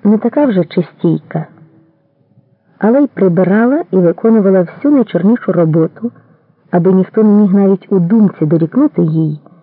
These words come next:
що вона дружина головного інженера. Але за це ж і шанували, і навіть Рубан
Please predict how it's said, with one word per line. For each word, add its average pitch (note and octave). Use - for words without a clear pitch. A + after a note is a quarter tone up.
що -
вона B3
дружина A#3
головного A3
інженера. A3
Але F3
за E3+
це F3
ж E3+
і F3+
шанували, E3+
і F#3
навіть F#3
Рубан E3+